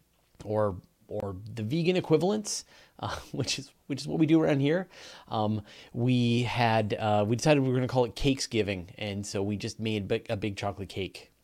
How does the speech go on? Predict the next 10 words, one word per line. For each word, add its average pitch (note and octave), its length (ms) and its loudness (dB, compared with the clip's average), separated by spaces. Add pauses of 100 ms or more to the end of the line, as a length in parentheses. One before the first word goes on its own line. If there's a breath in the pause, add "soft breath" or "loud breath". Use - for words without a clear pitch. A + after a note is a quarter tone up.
and F#2 220 -8
just F2+ 240 -8 (120)
fed. D2+ 380 -6
So - 160 -10
it F2 60 -6
was, F2 280 -12
it G2+ 120 -8
was G2 100 -12
good. D#2+ 280 -12 (880 loud breath)
Um, B2 560 2